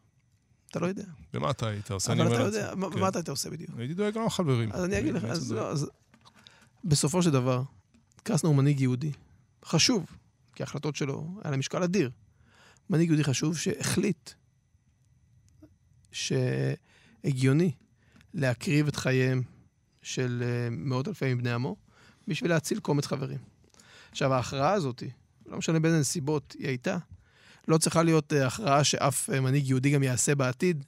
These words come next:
Speaker 1: ויראה אותה כלגיטימית. בגלל זה חשוב להילחם על קסטנר, כדי שהסט הזה של ההחלטות לא יהיה משהו שמנהיגים, אה, יהודים יחש-, יתפסו אותו כלגיטימי. כי מי שנלחם בעד קסטנר, מה הוא בעצם אומר? אי אפשר לבוא ולשפוט אותו על מה שהוא עשה.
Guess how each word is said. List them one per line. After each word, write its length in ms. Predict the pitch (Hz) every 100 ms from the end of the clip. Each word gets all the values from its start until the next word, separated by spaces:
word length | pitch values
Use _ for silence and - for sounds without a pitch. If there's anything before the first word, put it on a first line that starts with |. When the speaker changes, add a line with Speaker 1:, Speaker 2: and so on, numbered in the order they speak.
| 359
Speaker 1:
ויראה 240 | 139 139 147
אותה 180 | 151 131
כלגיטימית. 580 | 127 123 120 - 165 - -
בגלל 220 | 147 147
זה 100 | 175
חשוב 260 | 196 - 151
להילחם 300 | 139 202 135
על 60 |
קסטנר, 320 | 123 120 - - - - _ _
כדי 160 | - 143
שהסט 960 | - 139 135 156 _ _ - - 185 185
הזה 220 | 135 123
של 160 | 135
ההחלטות 480 | 127 123 143 160 160 - - - - _ 254
לא 260 | 139 139
יהיה 500 | 135 131 127 127 143 147 - _ _
משהו 300 | 143 135 190
שמנהיגים, 1120 | - 143 143 - - - _ 190 135 131 143 143
אה, 60 |
יהודים 360 | 135 131 123 131
יחש-, 140 | -
יתפסו 420 | - 123 - 127
אותו 140 | 127 127
כלגיטימי. 480 | 131 123 120 120 120
כי 100 | 143
מי 140 | 190
שנלחם 360 | 185 151 - 147
בעד 160 | 139
קסטנר, 260 | - 135 135
מה 80 | 127
הוא 60 |
בעצם 220 | 131 -
אומר? 180 | 123 - 147 _ _ _ _ _ _ - - - _ -
אי 100 | 170
אפשר 200 | - 156
לבוא 200 | 147 143
ולשפוט 320 | 127 - 135
אותו 140 | 131
על 60 | 127
מה 120 | 127
שהוא 140 | 127
עשה. 200 | 117 -